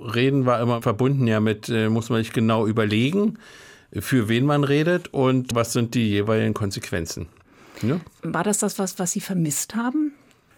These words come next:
Speaker 1: Ja, ja, doch, durchaus, obwohl ich ja in dem System groß geworden bin. Deswegen ist es ja gar nichts Fremdes oder so, nicht immer frei reden zu können. Aber ohne Reden, würde ich tatsächlich sagen, gibt's keine Freiheit.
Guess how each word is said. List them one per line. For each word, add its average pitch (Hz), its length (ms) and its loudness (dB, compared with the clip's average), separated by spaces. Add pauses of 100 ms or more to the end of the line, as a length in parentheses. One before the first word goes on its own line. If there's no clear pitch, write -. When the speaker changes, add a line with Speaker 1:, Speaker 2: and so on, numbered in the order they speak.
(120)
Speaker 1:
Ja, 104 140 -2
ja, 131 260 2
doch, 117 340 -4
durchaus, 113 520 -2
obwohl 101 340 -2
ich 101 140 -4
ja 98 140 0
in 98 160 -2
dem 95 160 -2
System 101 340 -4
groß 98 240 -2
geworden 135 320 0
bin. 117 160 0
Deswegen 95 340 -2
ist - 140 -6
es 92 120 -4
ja 90 100 -2
gar 87 160 -2
nichts 82 240 -6
Fremdes 110 440 0
oder 87 280 -2
so, 87 180 -2
nicht 85 280 -6
immer 92 420 -4
frei 87 260 -4
reden 98 240 -2
zu 123 140 -6
können. 127 260 -4 (540)
Aber 104 420 0 (320)
ohne 117 320 2
Reden, 135 420 2
würde 110 220 2
ich - 160 -4
tatsächlich 139 540 -2
sagen, 120 260 0
gibt's 113 180 -4
keine 123 260 0
Freiheit. 82 600 -4